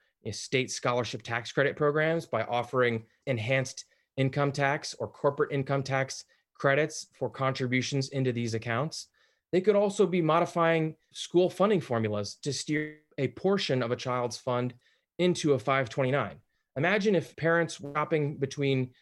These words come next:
two schools, two public schools, and one of the public schools was able to say, "In addition to attending our school, we will reserve a thousand dollars of your child's per pupil expenditure to go into a five twenty-nine account, which you can use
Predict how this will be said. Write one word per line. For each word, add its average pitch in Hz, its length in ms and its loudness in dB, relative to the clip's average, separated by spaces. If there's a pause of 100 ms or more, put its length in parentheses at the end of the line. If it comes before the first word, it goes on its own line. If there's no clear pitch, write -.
(220)
two 170 260 2
schools, 127 760 -2
two 202 120 -2
public 151 300 0
schools, - 460 -8 (320)
and 135 120 0
one 160 160 4
of 156 60 0
the 156 60 2
public 143 280 0
schools 123 340 -2
was 120 140 -4 (140)
able 143 200 2
to 117 220 -6
say, 110 380 0 (340)
"In 151 100 2
addition 196 300 2
to 151 140 2
attending 147 340 2
our 139 140 2
school, 107 480 -4 (240)
we 147 100 2
will 151 140 2
reserve 131 600 4
a 113 80 -4
thousand 135 420 0
dollars 117 380 0
of 107 100 -4
your 135 160 2
child's 127 400 -2
per 139 200 -2
pupil 123 300 -2
expenditure 113 640 -4 (280)
to 131 80 -6
go 131 180 4
into 127 240 2
a 113 40 2
five 117 260 0
twenty-nine 117 380 0
account, 107 400 -8
which 113 220 -10 (460)
you 147 120 -2
can 151 180 0
use 120 420 0